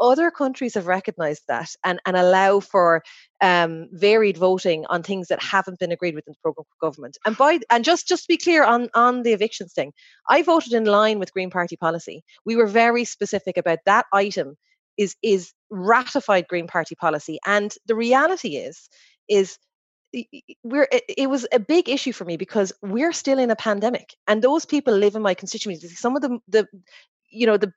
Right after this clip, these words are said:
highest levels of homelessness are people I, I see around me. And the first eviction afterwards was in Phibsborough. So, like, this is a, a, and, and the re-, and at the time, the reason I said I'm voting against this is because the pandemic isn't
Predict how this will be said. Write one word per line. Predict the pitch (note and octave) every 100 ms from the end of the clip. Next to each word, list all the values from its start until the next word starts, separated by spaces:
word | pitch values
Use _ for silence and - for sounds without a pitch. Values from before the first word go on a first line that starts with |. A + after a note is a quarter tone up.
| _
highest | - C#4 D4 D4+ -
levels | A#3 G#3 F3+
of |
homelessness | G3+ G3 F#3+ - C#3+ C#3+ - _ _ -
are | F#3+
people | A#3+ A3+ F#3+
I, | F#3 F#3
I | G3 G3
see | F3+ - A#3+ B3+
around | F#3+ F#3+ C4 A#3+ D#3+
me. | - - - - -
And | A3 A#3
the | A#3
first | - C4+ D4 -
eviction | G#3 B3+ - -
afterwards | G#3 C4 - D3 C3 - - _
was | G3+ B3
in | B3 A#3+
Phibsborough. | B3 A#3+ - - - - - -
So, | - B3 A3+ -
like, | G#3 A#3 - _ G#3+ G3 C4+
this | F4 -
is | F4+ -
a, | A3 -
a, | - - _ -
and, | A3 B3
and | A#3+
the | B3
re-, | C4 D4
and | A#3
at | B3+ C#4+
the |
time, | - C4+ C#4+ G3
the | F#3+
reason | G#3 G3+
I | G3
said | G3+
I'm | F#3+ F3+
voting | F#3+ G3 F#3
against | F3 G3 B3
this | D#3 D#3+ -
is | G3+
because | A3 G3+ - G3+
the | G#3+
pandemic | - C4 C4+ B3 G#3+
isn't | G#3+ A3 G#3